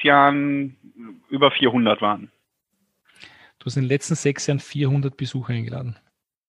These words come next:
Speaker 1: Genau. Mittlerweile sind's, äh, also jetzt kam, gestern war der fünfunddreißigste Antrag da. Also es sind auch einige davon jetzt als,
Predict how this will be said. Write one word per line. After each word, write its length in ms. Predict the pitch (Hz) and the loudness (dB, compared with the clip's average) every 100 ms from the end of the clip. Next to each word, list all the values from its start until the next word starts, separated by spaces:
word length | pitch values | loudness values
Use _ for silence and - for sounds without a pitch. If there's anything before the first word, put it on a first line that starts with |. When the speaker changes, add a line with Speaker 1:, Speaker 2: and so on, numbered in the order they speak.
| _ | _
Speaker 1:
Genau. 360 | 135 110 101 117 _ | -6 -6 -6 -10 _
Mittlerweile 480 | 127 135 131 139 135 | -2 2 6 6 4
sind's, 200 | 131 127 - | 0 -4 0
äh, 40 | |
also 240 | 123 123 127 | 2 4 2
jetzt 200 | 131 - | 0 2
kam, 400 | 135 131 131 131 | 2 4 0 0
gestern 340 | 135 - 143 | -2 0 2
war 100 | 135 | 4
der 120 | 127 | 4
fünfunddreißigste 680 | - 139 131 123 123 123 - | 2 0 2 2 2 -2 -2
Antrag 400 | 113 131 165 151 | -2 0 0 2
da. 300 | 143 139 139 135 | 2 2 2 -4
Also 200 | - 123 | -12 -8
es 60 | 117 - | -8 -6
sind 120 | 127 | -4
auch 120 | - | -2
einige 400 | - 127 135 127 | -2 0 0 2
davon 320 | 123 123 - 127 | 4 4 4 -2
jetzt 160 | 120 | -2
als, 120 | 113 | -4